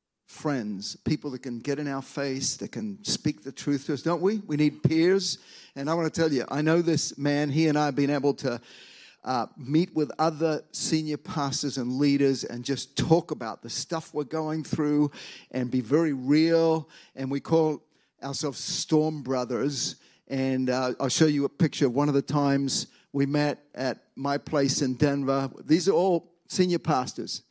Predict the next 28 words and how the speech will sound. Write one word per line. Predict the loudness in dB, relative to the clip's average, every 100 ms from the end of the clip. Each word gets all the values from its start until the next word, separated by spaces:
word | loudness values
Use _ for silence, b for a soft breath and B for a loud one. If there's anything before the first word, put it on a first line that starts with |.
| _ _ _ -20
The | -4
best | 2 2 2
looking | 0 0 -4 -4 -2
one | 0 0
is | 0
the | 2
one | 2
at | 0
the | -4
back. | 0 2 0 -4 -12 -16 _ _ _ _ -4
Uh, | 0
the, | 2
the, | 2 2 -2
the | -4
guy | 2 4 6
with | 4 0
the |
glasses, | -2 0 0 -2 -6 -10 -4
not | -2 -2
the | 2
guy | 2
with | 2
the | 0
hat. | -2 -4 -4
<laughs> |
No, | 0 0
I'm | 2 0
kidding. | 0 0